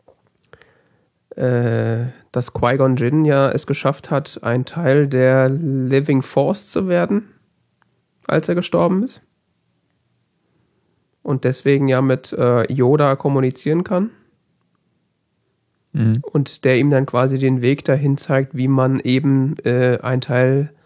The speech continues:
Speaker 1: der Living Force wird, wenn man stirbt. Was ja
Speaker 2: Mhm.
Speaker 1: dann überhaupt, überhaupt dazu führt, dass, äh, Yoda und auch Obi-Wan nach ihrem Ableben, äh, mit Luke kommunizieren können.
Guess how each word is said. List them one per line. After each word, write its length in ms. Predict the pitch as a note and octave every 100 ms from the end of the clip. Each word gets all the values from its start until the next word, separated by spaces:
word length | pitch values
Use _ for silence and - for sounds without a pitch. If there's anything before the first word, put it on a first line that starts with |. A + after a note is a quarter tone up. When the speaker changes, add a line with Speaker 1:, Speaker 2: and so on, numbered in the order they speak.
| _ _ _ -
Speaker 1:
der 100 | A#2+
Living 300 | B2+ C#3 B2
Force 380 | - C#3 D3+
wird, 220 | A#2 A#2 -
wenn 120 | A#2
man 140 | A#2
stirbt. 420 | A#2 - C#3 - - _ _ _ _ _ _ _ _
Was 160 | B2 A#2+
ja 80 | A#2+
Speaker 2:
Mhm. 40 |
Speaker 1:
dann 140 | A#2+
überhaupt, 380 | A#2 B2+ C#3 -
überhaupt 480 | C#3+ D3 B2 C3+ -
dazu 240 | - -
führt, 460 | C#3 - D3+ D3 -
dass, 240 | B2+ A#2+ -
äh, 440 | A#2 A#2 A#2 A#2 - _ _ _ _ _ _ _ _
Yoda 540 | - C3 A#2+ C#3 C3 B2
und 200 | - C3
auch 120 | C3+
Obi-Wan 840 | - B2 B2+ A#2+ A2+ A#2+ C3+ C3 C#3+
nach 180 | A#2+
ihrem 280 | - - B2+
Ableben, 720 | - C#3 D#3 B2+ C#3 D3+ C#3 -
äh, 140 | A#2
mit 180 | A#2 A#2
Luke 240 | D#3+ -
kommunizieren 580 | - C#3+ A2+ - - B1+
können. 220 | - B2